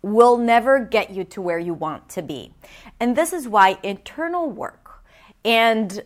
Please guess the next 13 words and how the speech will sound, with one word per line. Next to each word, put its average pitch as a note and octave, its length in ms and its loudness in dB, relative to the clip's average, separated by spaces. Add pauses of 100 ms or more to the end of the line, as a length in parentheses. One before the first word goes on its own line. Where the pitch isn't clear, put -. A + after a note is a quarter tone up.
(140)
a A3+ 80 6
very A#3+ 560 2
clear A#3+ 540 -2
plan E3+ 680 -8 (360)
is G#3+ 160 -6
what A3+ 360 -4
you C#4 160 -2
need F3+ 520 -6 (320)
to G#3+ 120 -10
reach A3 840 -6 (180)
that F#3 340 4
limitless F3 500 -4
fluency, E3 680 -8